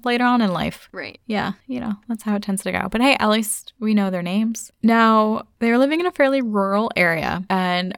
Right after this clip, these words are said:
Speaker 1: her dad was all like, "Hey, I'm gonna leave you guys here in Bordeaux. I'm gonna go to Paris." 'Cause he's an artist. That's, like, the creative artistic capital of the continent.
Speaker 2: Right.
Speaker 1: He's like, "I'm gonna go for work. You guys can join me.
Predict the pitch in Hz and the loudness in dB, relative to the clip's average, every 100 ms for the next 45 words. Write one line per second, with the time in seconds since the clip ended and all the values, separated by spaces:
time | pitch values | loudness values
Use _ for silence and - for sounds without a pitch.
0 | - - 208 196 180 190 220 214 202 196 | -12 -4 0 4 4 4 2 2 4 2
1 | 185 - - _ _ _ _ _ - 226 | -2 -8 -20 _ _ _ _ _ -8 0
2 | 220 202 - - 190 202 202 190 190 180 | 2 2 0 -2 0 2 2 2 0 -2
3 | 175 185 175 170 151 - - - _ _ | 0 -2 -2 -2 -2 -6 -10 -20 _ _
4 | _ - 196 247 311 311 - 220 233 - | _ -2 2 2 2 0 0 0 0 -2
5 | - - _ _ - 208 233 247 285 - | -8 -8 _ _ -8 -2 0 2 0 -2
6 | - - - - 208 240 240 226 - 220 | -6 -12 -14 -10 -8 -6 -4 -4 -2 0
7 | 208 202 202 - - - 190 196 175 180 | 0 -2 -4 -10 -12 -10 -8 -6 -6 -6
8 | 180 - 175 - - - _ - - - | -6 -4 -2 -2 -6 -8 _ -20 -20 -14
9 | 180 - 202 196 185 - - 196 202 220 | -14 -12 -4 -2 -2 -4 -6 0 2 2
10 | 233 277 262 240 226 - - _ 202 196 | 2 2 2 2 0 -8 -20 _ -6 -2
11 | 185 - 196 190 190 190 196 196 190 | -2 0 -2 0 0 0 0 -2 -2